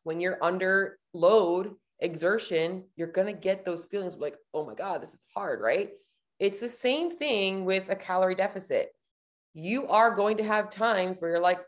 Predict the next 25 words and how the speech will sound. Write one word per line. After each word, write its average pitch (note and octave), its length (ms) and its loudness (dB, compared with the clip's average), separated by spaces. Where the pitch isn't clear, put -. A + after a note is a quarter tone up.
"I'm D#3 160 0
hungry, F3+ 420 0
I C3+ 100 4
wanna C#3 260 -2
eat. - 300 -10
I D3+ 680 0
don't D3 160 6
really F#3 140 0
wanna F#3+ 180 0
go F#3+ 160 -2
for G3 180 -4
a F#3+ 60 2
walk A#3 280 4
right F3 180 4
now D#3 260 0
because D#3 420 -4
I'm D#3 160 -4
tired F3+ 480 0
'cause D#3+ 100 -12
I C#3+ 60 -2
don't C#3 120 -8
have A#2+ 140 -8
enough C#3 240 -6
energy F#3+ 360 -2
available." C#2+ 500 -8